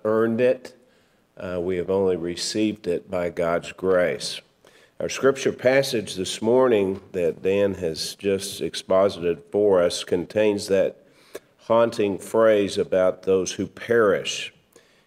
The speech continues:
It's because they did not receive the love of the truth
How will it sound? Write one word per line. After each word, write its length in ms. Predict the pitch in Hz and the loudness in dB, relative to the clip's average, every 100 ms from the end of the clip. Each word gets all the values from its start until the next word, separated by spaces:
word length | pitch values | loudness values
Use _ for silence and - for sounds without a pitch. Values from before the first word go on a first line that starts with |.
| _ | _
It's 240 | 80 - | -10 -8
because 420 | - 90 - 101 - | -6 -6 -2 -2 0
they 140 | 95 | 0
did 180 | 90 90 | 0 0
not 320 | 98 113 107 | 2 2 0
receive 760 | 104 98 - 120 113 110 98 90 | -6 -6 -4 0 2 0 -4 -4
the 120 | 90 | -2
love 480 | 95 110 117 107 98 | 0 2 2 0 -4
of 200 | 85 - | -8 -8
the 100 | 87 | -10
truth 680 | - - 113 92 76 - | -6 0 2 2 -4 -14